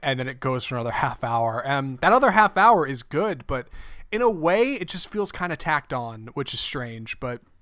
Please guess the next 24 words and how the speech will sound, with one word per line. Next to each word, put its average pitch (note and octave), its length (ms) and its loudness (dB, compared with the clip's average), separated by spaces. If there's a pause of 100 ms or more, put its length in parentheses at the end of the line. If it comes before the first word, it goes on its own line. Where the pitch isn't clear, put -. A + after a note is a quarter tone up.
(640)
ultimately, F#3+ 320 0
I C#3+ 60 2
did D3 220 -4
enjoy B2+ 380 -6
it. D3+ 220 -2
Uh, B2+ 380 -4
I C3 80 -6
think G#3 160 -6
I'd A#3 80 -6
recommend A3+ 380 -2
it, G#3 80 -8
too. C#3+ 400 -4
I, C3 400 0
I, C3 160 -4
I C3 40 -6
think D3 160 -12
if B2+ 120 -12
you B2 100 -10
like D3 180 -2
zombie A#2+ 300 -6
movies, D3+ 400 -4
check C#3 240 -6
it C3+ 80 -4
out. B2 320 0